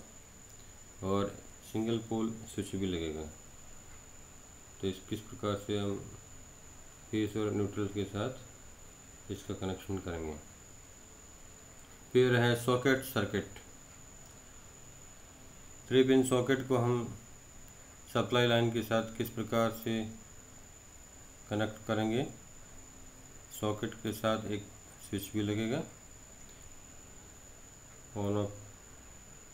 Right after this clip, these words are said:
कर सकें ताकि। इसके बाद देखिए, स्टेयरकेस wiring,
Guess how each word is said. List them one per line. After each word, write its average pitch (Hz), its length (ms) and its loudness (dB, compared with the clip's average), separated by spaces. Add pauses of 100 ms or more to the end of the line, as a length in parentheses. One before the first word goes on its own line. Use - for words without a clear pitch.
(120)
कर 110 180 2
सकें 104 360 -4
ताकि। 104 440 0 (2500)
इसके 127 240 4
बाद 139 220 10
देखिए, 135 600 8
स्टेयरकेस 131 640 6
wiring, 78 300 2